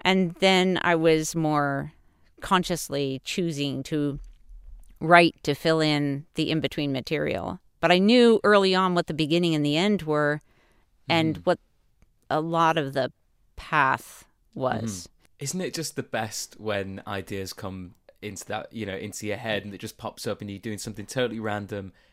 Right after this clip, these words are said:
Speaker 2: Something pops up, and you just feel so engaged or inspired. Isn't that just the best feeling?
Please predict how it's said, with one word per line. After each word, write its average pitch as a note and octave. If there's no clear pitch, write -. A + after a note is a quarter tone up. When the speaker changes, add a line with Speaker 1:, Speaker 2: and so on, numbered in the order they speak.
Speaker 2:
Something C3
pops B2
up, B2
and A2+
you A2
just -
feel A#2
so B2+
engaged A2+
or G2+
inspired. G#2
Isn't B2
that B2
just A#2
the G2+
best -
feeling? G2